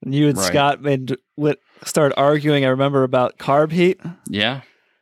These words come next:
Speaker 1: About when to apply carb heat. You guys got in a big argument. I remember that was one of the early episodes, if not the first one.
Speaker 2: And, but see, those are super meaty. Like, that's a conversation you could, you could have almost every episode, honestly, just because,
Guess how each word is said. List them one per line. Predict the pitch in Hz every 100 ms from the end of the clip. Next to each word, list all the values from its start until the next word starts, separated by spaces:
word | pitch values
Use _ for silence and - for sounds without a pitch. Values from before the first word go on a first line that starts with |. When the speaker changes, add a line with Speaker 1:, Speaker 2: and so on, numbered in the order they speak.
| _ _ -
Speaker 1:
About | 143 120
when | 139
to | 143
apply | 131 - 135
carb | 120 143 143 147
heat. | 160 151
You | 143
guys | 143 139
got | 143
in | 127
a |
big | 131 143
argument. | 139 139 139 135 120
I |
remember | 131 143
that | 135 123
was | 135
one | 139
of |
the | 131
early | 131 131 131
episodes, | 131 131 - 127 120 127 139
if | -
not | 139
the | 131
first | 120 135 127
one. | 139 135
Speaker 2:
And, | 165 151
but | 147 180 -
see, | -
those | 185 139 143
are | 190 175
super | - 160 156 151
meaty. | 113 120 127
Like, | 95 101
that's | 135 143
a | 143
conversation | 131 113 101 110 107 -
you |
could, | 98 -
you | 107 110
could | 107
have | 107 95 82 -
almost | 101 104 92 -
every | 90 87
episode, | 80 - 90 67
honestly, | 87 76 - - -
just | - 110 -
because, | 104 - 85 92 -